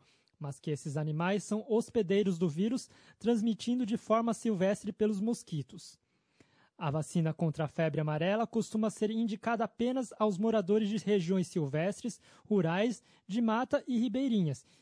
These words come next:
e para aqueles que vão viajar a esses locais ou os que estão classificados como regiões de risco. E é contraindicada a gestantes,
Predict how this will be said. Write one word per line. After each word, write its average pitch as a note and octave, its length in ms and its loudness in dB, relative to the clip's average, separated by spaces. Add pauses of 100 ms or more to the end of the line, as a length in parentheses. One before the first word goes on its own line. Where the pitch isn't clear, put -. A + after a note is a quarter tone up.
(160)
e F#3 60 -4
para D#3 240 -2
aqueles F3+ 340 -2
que F#3 140 -2
vão F#3 180 0
viajar F#3 420 0
a F#3 160 2
esses G3 280 -2
locais F3+ 500 0 (240)
ou E3 140 2
os E3 120 -2
que F#3 100 -2
estão G3 260 0
classificados F#3+ 760 -2
como F#3 220 0
regiões F3 420 2
de A3 100 -2
risco. D#3+ 460 -4 (540)
E E3 100 2
é E3+ 80 2
contraindicada G3+ 960 -2
a F#3 100 -2
gestantes, F3 720 -2